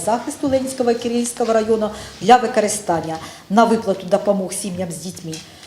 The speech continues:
Передбачено двісті шість і п'ять десятих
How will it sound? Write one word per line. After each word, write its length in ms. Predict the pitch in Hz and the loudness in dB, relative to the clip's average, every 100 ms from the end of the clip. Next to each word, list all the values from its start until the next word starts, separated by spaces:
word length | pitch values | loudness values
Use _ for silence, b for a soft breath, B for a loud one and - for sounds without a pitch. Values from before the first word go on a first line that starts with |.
| B | B
Передбачено 760 | 208 208 180 170 165 - 165 160 - B B 170 | 2 2 2 -2 -2 -4 -6 -8 -10 B B -6
двісті 320 | 220 220 202 | -4 -4 -4
шість 380 | - 190 - 214 | -2 -4 -6 -12
і 40 | |
п'ять 280 | - 180 170 | -4 -2 -2
десятих 420 | 190 208 202 | -4 -4 -4